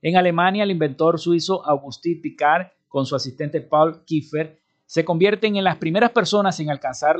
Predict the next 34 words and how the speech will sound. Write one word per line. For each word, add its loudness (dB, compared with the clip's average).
la 0
estratosfera -2
en -6
una -8
cápsula -2
pasteurizada -6
colgada -4
en -8
un -6
globo, 0
alcanzando -4
los -2
quince -10
mil -4
novecientos -4
setenta -8
y -8
un -10
metros -8
de -4
altura. -6
Eso -8
fue -2
un -4
veintisiete -2
de -4
mayo, -6
pero -4
de -8
mil -6
novecientos -8
treinta -2
y -2
uno. -2